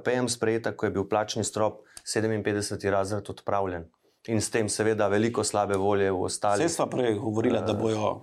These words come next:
Speaker 2: se strokovne skupine šele sestale, zagotovo bomo imeli tudi mnenje stranke, ne moje osebno, a, in takrat bomo lahko o tem ustrezno govorili.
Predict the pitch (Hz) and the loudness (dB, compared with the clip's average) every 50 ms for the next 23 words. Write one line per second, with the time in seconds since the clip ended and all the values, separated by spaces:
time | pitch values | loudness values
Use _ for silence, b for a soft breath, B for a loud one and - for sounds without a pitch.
0 | - - - - - - - 117 113 117 117 117 120 117 117 - - 107 98 - | -8 -8 -8 -8 -8 -6 -6 -4 -2 0 0 0 0 0 -2 -4 -6 -6 -4 -2
1 | 123 117 110 101 - - 113 104 107 - - 113 - - 123 123 127 123 120 117 | 0 0 0 0 0 -2 -2 -2 -2 -2 -2 -2 0 2 4 4 4 4 4 2
2 | 113 113 - - - 117 113 95 107 - 127 123 120 110 107 104 101 98 101 104 | 2 0 -4 -10 -10 -8 -8 -6 -4 -2 0 2 4 4 2 2 0 0 0 2
3 | 104 110 113 107 98 - 120 107 101 101 95 101 104 107 117 131 135 131 131 127 | 2 2 2 2 0 0 -2 -2 0 0 0 0 2 2 4 6 6 8 6 6
4 | 123 123 123 - - _ _ _ _ _ _ _ _ - - - - 110 107 110 | 4 2 -2 -8 -20 _ _ _ _ _ _ _ _ -14 -12 -8 -2 0 2 4
5 | 123 131 127 127 - 147 147 147 - _ _ _ _ _ - - 101 104 107 113 | 4 4 2 2 0 -2 -2 -2 -8 _ _ _ _ _ -6 -4 -2 0 0 0
6 | 120 120 120 123 120 - - 135 135 131 135 135 139 135 135 - _ _ _ _ | 2 2 0 0 0 0 0 0 2 4 4 4 2 2 -4 -12 _ _ _ _
7 | _ _ _ _ _ _ - - 110 107 98 95 107 - - _ _ _ _ _ | _ _ _ _ _ _ 0 2 4 4 2 2 -2 -8 -16 _ _ _ _ _
8 | _ _ _ _ _ _ - 113 110 117 117 120 131 113 101 104 101 104 101 101 | _ _ _ _ _ _ -2 -2 0 0 0 0 0 0 0 0 0 2 2 2
9 | - - - 101 101 - 113 107 98 92 - - - _ - - - - 104 98 | 2 0 -2 -6 -4 -2 -2 -2 -2 -4 -6 -8 -12 _ -12 -10 -6 -4 -4 -4
10 | 95 - 95 90 - - - _ - - 104 117 98 95 - - - - | -4 -4 -4 -6 -6 -8 -10 _ -14 -12 -8 -6 -6 -4 -4 -6 -8 -10